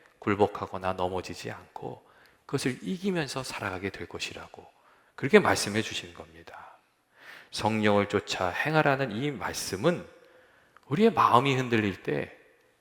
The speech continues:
하나님의 말씀의 편을,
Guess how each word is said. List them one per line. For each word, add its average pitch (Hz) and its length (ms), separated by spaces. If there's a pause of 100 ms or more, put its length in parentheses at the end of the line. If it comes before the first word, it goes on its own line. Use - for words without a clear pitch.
(800)
하나님의 180 680
말씀의 98 480
편을, 87 320